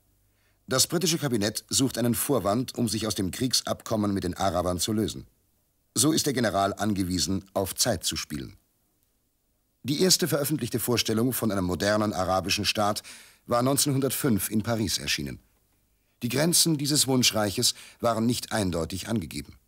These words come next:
Sie sollten entweder vom Tigris oder vom Euphrat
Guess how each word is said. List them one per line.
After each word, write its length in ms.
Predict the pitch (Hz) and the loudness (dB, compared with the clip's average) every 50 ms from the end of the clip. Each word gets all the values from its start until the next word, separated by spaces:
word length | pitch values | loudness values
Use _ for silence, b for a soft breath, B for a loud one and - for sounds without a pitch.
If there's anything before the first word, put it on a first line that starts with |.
| _ _ _ _ _ _ _ _ _ _ _ _ _ - | _ _ _ _ _ _ _ _ _ _ _ _ _ -2
Sie 220 | - - 135 151 | 0 2 4 4
sollten 300 | 131 131 156 151 151 151 | 4 4 2 2 0 0
entweder 480 | - 143 139 - - 131 127 135 139 131 | 0 0 0 0 0 0 2 2 2 0
vom 360 | - - 123 101 92 82 - | 2 0 0 -2 -2 -4 -4
Tigris 800 | - - 139 123 92 98 113 135 147 - - - - - - - _ _ _ _ _ - | -4 -2 -2 -2 -2 -2 0 0 2 2 0 0 0 -2 -6 -8 _ _ _ _ _ -4
oder 200 | 107 104 107 101 | -2 0 0 0
vom 180 | - 107 101 | 0 -2 -2
Euphrat 580 | - 110 123 131 - - 120 113 123 131 - B | 0 0 0 0 0 0 0 0 0 0 -2 B